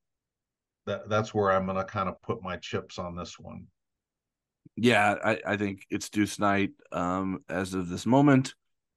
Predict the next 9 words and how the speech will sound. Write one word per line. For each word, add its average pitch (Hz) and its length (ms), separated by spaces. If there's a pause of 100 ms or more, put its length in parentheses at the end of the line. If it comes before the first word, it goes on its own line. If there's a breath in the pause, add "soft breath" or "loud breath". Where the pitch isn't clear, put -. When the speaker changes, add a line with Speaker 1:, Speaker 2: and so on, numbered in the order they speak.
Speaker 2:
Um, 80 460
I 90 100
think 98 380
if - 160
Notre 92 160
Dame 87 380 (120)
senses 90 460
that 87 140
it's - 260